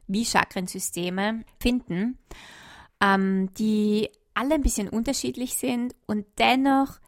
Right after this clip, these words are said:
sehr viele Gemeinsamkeiten haben, denn im Endeffekt geht's immer um das Gleiche, mehr Bewusstsein ins Leben zu bringen, mehr Bewusstsein auf die Erde zu bringen, zu wachsen in seiner Persönlichkeit, in, in seinem Bewusstseinszustand zu wachsen, mehr zu sich selbst zu finden.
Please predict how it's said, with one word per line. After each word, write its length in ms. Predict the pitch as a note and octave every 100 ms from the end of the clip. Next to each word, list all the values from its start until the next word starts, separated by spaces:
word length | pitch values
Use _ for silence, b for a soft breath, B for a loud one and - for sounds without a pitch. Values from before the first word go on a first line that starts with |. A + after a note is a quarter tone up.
| -
sehr 540 | - - - G#3+ A#3
viele 380 | - A3 G3+ F#3+
Gemeinsamkeiten 1000 | F#3+ F3 D#3+ F#3+ F#3 - - - F3 E3+
haben, 300 | E3+ F3+ F#3
denn 120 | F#3
im 80 | F#3
Endeffekt 440 | G#3+ A3+ - F#3
geht's 220 | F3 - -
immer 420 | G#3 G3 G3 G3 b b b
um 120 | F3+
das 180 | F#3 -
Gleiche, 560 | F#3+ - F#4 - D3+ - B B B B
mehr 160 | G#3
Bewusstsein 560 | G#3 G#3+ C4+ - G#3+ G3
ins 180 | F#3 -
Leben 240 | E3+ E3+
zu 120 | -
bringen, 420 | E3+ - D#3 D3+ F3
mehr 140 | G3
Bewusstsein 640 | G3+ G3 A#3+ - - F#3+
auf 120 | F3+
die 100 | -
Erde 320 | - E3 E3 F#3
zu 120 | -
bringen, 420 | - E3+ E3 E3+
zu 180 | - F3
wachsen 560 | G#3+ - - D#3+ - - B B B B
in 80 | F3+
seiner 240 | F#3 F3+
Persönlichkeit, 1000 | F3+ F3+ B3 B3 G3 - - D#3+ - - b b b b
in, 760 | - G3 F#3+ F#3+ F#3+ F#3 F3+ F3 - _ _ -
in 200 | G#2+ F#3
seinem 560 | - F#3+ F#3 F3+ F3+
Bewusstseinszustand 1120 | F3+ F#3+ C#4 - - F3 - - F3 - E3+ F3+
zu 140 | E3
wachsen, 380 | E3+ D#3+ - F3+
mehr 180 | F#3+ G#3+
zu 120 | C4+
sich 180 | B3+ -
selbst 320 | B3 C#4 -
zu 100 | -
finden. 540 | - F3+ F3 E3+ E3